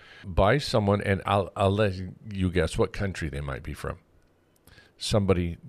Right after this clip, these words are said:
that could stand on one foot for thirty-four hours.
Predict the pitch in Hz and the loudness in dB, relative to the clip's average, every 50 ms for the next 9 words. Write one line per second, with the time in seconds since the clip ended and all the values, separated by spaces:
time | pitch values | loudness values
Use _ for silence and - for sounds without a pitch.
0 | - - 82 76 - - - 85 78 - - - 95 87 87 85 85 76 76 76 | -4 -2 -2 -2 -2 -2 -4 -4 -4 -2 0 2 2 2 4 2 2 0 -2 -2
1 | 73 87 90 87 - - 90 - - 80 78 - 82 82 78 76 73 69 87 - | 0 0 0 0 -2 -4 -4 -4 -4 -4 -4 -2 -2 -2 -2 -2 -6 -8 -12 -18
2 | - _ _ _ _ _ _ - - - - _ _ _ _ _ - - 98 87 | -20 _ _ _ _ _ _ -20 -20 -20 -20 _ _ _ _ _ -2 0 2 2
3 | 82 - - 71 65 - - - - | 2 0 -2 -4 -4 -6 -8 -12 -16